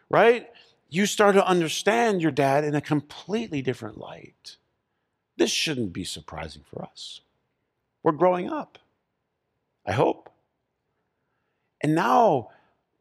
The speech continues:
we don't have to see God as this being to be feared and,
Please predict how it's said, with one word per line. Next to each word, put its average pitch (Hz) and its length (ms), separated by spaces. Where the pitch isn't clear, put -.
we 175 160
don't 247 200
have 202 180
to 175 80
see 196 220
God 170 440
as 139 220
this 143 300
being 185 500
to 156 140
be 143 140
feared 196 600
and, 156 160